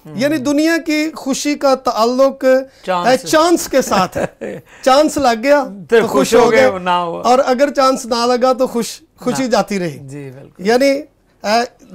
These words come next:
Speaker 2: इसका दुनियावी हालात के साथ, जब हालात बदलते हैं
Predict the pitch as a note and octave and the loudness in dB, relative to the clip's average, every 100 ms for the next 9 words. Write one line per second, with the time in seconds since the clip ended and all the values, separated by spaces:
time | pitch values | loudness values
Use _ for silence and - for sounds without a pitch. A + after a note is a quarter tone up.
0 | F3+ - B3+ - D#4+ D4 D4+ C#4+ A3 F#3 | -18 -6 -6 -4 2 4 4 2 -8 -6
1 | A3+ B3 C4+ C#4+ D4 D#4 F#3+ G3+ A#3 C4+ | -2 0 0 2 -2 -2 -4 0 2 2
2 | C#4 C4 A#3+ G#3+ F3+ - _ _ - A3+ | 2 -2 -2 -2 -4 -8 _ _ -6 -2
3 | A#3 A3+ A#3 C4 B3+ C4 C4 C4 C#4 C4 | 0 2 4 2 2 2 2 2 2 4
4 | C4 | 2